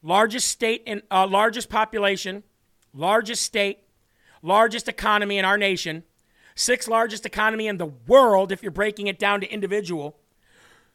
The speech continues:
Gavin Newsom, governor of that coun-, of that state, Xi Jinping, the Chinese director, have been spending an awful lot of time together. Gavin Newsom has even been running over kids, dunking on them in basketball courts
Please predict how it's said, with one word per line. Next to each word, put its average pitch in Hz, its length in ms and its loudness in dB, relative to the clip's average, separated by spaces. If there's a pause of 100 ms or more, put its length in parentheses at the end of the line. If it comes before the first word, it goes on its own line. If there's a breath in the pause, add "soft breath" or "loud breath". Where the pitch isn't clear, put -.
(360 soft breath)
Gavin 240 380 2
Newsom, 208 380 -4
governor 208 360 0
of 160 160 -2
that 185 320 0
coun-, 214 320 -4
of 185 200 0
that 196 280 0
state, 196 460 -6 (640)
Xi 220 140 -8
Jinping, 208 640 -4 (760)
the 160 60 -12
Chinese 220 460 -2
director, 175 640 -2 (100)
have 185 220 -6
been 202 120 -6
spending 220 380 -6
an 175 80 -4
awful 202 260 -2
lot 190 160 -2
of 175 60 -14
time 196 220 -4
together. 135 360 -10 (1200)
Gavin 196 300 0
Newsom 226 240 -6
has 190 120 -10
even 196 200 -10
been 196 180 -2
running 214 260 -4
over 196 220 -6
kids, 233 300 -2
dunking 214 400 -2
on 190 160 -2
them 190 120 -2
in 190 60 -4
basketball 190 540 0
courts - 420 -12